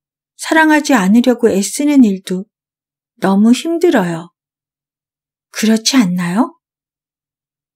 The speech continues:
그래서 여기 살게 된다고 생각했을 때 제가 그처럼 기뻐한 거예요.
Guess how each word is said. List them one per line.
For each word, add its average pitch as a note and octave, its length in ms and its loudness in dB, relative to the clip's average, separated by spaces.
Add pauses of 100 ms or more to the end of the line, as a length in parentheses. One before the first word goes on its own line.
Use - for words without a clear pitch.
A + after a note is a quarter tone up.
(680)
그래서 B3+ 540 2
여기 G#3+ 260 0
살게 C#4+ 400 0
된다고 G3+ 460 -2
생각했을 D4 680 -4 (120)
때 F3+ 220 -8 (800)
제가 C4 360 0
그처럼 B3+ 600 2
기뻐한 C#4 500 2
거예요. F3 560 -4